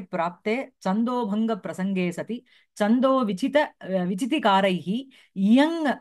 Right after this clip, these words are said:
உவங் ஆதேசயோஹோ விஹிதத்வாத் இயங் ஆதேசஹ. So வந்து இங்க என்ன அப்படின்னா, திரியம்பகம் தான் போடணும். திரியம்பகம், திரியம்பகம்னு இல்ல பதம். சரியா? மூணு கண்ணு யாருக்கோ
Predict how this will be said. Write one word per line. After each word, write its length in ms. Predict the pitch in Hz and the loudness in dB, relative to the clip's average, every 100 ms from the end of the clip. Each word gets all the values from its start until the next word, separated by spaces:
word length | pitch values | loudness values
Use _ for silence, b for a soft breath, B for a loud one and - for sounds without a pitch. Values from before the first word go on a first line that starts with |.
| - | -2
உவங் 440 | 202 226 262 294 302 240 - | 2 4 2 0 0 0 0
ஆதேசயோஹோ 1080 | 170 180 208 226 233 226 226 202 208 202 240 | 2 2 2 2 0 0 -2 -2 -2 -2 -2
விஹிதத்வாத் 760 | 202 185 220 240 - 190 165 196 285 b b | -2 -4 -4 -8 -2 0 0 -4 -8 b b
இயங் 360 | - 208 294 320 | 0 2 2 0
ஆதேசஹ. 500 | 180 165 156 151 147 170 - B B B | -2 -2 -4 -6 -6 -8 -12 B B B
So 140 | - | 0
வந்து 200 | 220 233 | 2 4
இங்க 160 | 233 190 | 4 4
என்ன 300 | 190 247 208 | 4 4 4
அப்படின்னா, 360 | 180 185 240 240 175 196 - _ _ _ _ _ _ - | 2 2 4 2 2 -2 -8 _ _ _ _ _ _ 0
திரியம்பகம் 600 | 233 277 320 311 269 254 | 2 4 4 2 2 0
தான் 180 | 277 240 | 0 -2
போடணும். 360 | 202 190 156 - _ _ | -2 -4 -6 -12 _ _
திரியம்பகம், 540 | 214 233 262 240 - - _ - | -2 0 2 2 0 -8 _ -12
திரியம்பகம்னு 720 | - 254 294 302 220 233 220 | -2 2 2 2 0 2 2
இல்ல 240 | 214 175 160 | 2 0 -4
பதம். 380 | 147 165 - _ _ | -8 -10 -12 _ _
சரியா? 340 | - 185 240 190 B B B B B _ - | -4 0 2 0 B B B B B _ -4
மூணு 600 | 196 254 330 330 320 - 240 | 0 2 2 2 0 0 2
கண்ணு 280 | 254 285 302 | 2 2 2
யாருக்கோ 680 | 233 233 254 196 220 254 | 4 4 2 -2 -2 -2